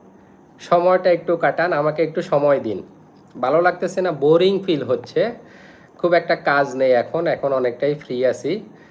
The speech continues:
তাই ভাবলাম আসি আপনাদের সামনে একটু কথা বলি, কথা বললে হয়তো ভালো লাগবে। তো আপনারা আশা করি সবাই অনেক ভালো আছেন এবং এক মাসের সিয়াম সাধনার পরে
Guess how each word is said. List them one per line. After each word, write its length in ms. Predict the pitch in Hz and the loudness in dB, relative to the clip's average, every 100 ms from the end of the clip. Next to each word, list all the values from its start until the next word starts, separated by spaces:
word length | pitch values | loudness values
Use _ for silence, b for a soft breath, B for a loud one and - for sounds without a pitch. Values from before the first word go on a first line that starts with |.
| B - | B -2
তাই 140 | 147 | 2
ভাবলাম 380 | 139 135 135 143 - 147 | 4 2 2 -2 -2 -4
আসি 300 | 147 180 180 | -4 -2 0
আপনাদের 320 | 151 143 147 | 0 -2 -4
সামনে 320 | - 139 139 | -4 -4 -2
একটু 180 | 135 - 135 | -4 -6 0
কথা 260 | 135 127 127 | 0 2 0
বলি, 360 | 127 147 226 - B B B B - | -2 -4 -6 -12 B B B B 2
কথা 240 | 165 160 | 2 4
বললে 220 | 170 165 165 | 4 4 2
হয়তো 240 | 151 151 | 2 0
ভালো 260 | 139 123 123 | 0 2 2
লাগবে। 340 | 117 - 90 - - - - - | 0 -4 -10 -12 -18 -20 -20 -6
তো 80 | 151 | -2
আপনারা 360 | 147 151 160 160 139 | 0 0 0 0 0
আশা 160 | - | -2
করি 260 | 156 170 180 | -2 -2 -2
সবাই 460 | - 143 165 214 208 | -2 2 2 2 2
অনেক 260 | 175 147 | 0 0
ভালো 200 | 120 113 | 0 0
আছেন 300 | 107 - 95 82 - B B B B B B - | 0 -2 -8 -10 -16 B B B B B B -4
এবং 240 | 135 135 135 | 0 2 0
এক 180 | 135 135 | -2 -4
মাসের 380 | 135 131 - 160 160 | -2 -4 0 0 0
সিয়াম 400 | - 139 143 151 | -6 -2 0 -2
সাধনার 480 | 151 131 131 131 131 | -4 -2 -2 -2 -2
পরে 460 | 127 117 139 226 | 0 2 2 0